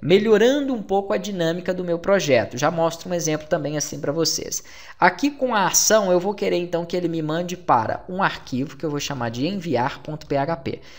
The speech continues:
Geralmente quando você utilizar action, aqui é o nome da página. Então, a página é enviar ponto P H P.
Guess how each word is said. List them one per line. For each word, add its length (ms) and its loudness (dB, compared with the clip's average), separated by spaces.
Geralmente 540 4
quando 160 -2
você 220 0
utilizar 460 -2
action, 400 2
aqui 240 -2
é 40 2
o 40 0
nome 180 -4
da 80 -4
página. 400 -8
Então, 300 -2
a 80 -2
página 580 -2
é 80 0
enviar 460 -2
ponto 160 -10
P 100 -6
H 180 -4
P. 160 -8